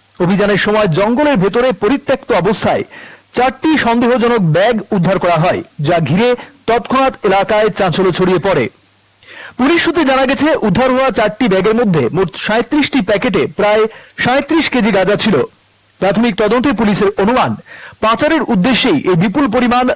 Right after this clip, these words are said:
মাদক দ্রব্য জঙ্গলের ভিতরে লুকিয়ে রাখা হয়েছিল। সুযোগ বুঝে সেগুলি অন্যত্র সরিয়ে নেওয়ার পরিকল্পনা ছিল বলে মনে করা হচ্ছে। তবে অভিযান চলাকালীন কেউ হাতে নাতে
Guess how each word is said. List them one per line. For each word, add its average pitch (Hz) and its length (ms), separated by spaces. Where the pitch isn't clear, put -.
মাদক 196 360
দ্রব্য 202 440
জঙ্গলের 208 420
ভিতরে 196 300
লুকিয়ে 208 300
রাখা 190 280
হয়েছিল। 202 340
সুযোগ 214 280
বুঝে 190 500
সেগুলি 277 360
অন্যত্র 285 420
সরিয়ে 254 280
নেওয়ার 240 240
পরিকল্পনা 196 580
ছিল 214 240
বলে 240 200
মনে 208 220
করা 190 260
হচ্ছে। 160 300
তবে 214 300
অভিযান 294 320
চলাকালীন 240 500
কেউ 240 200
হাতে 214 400
নাতে 247 400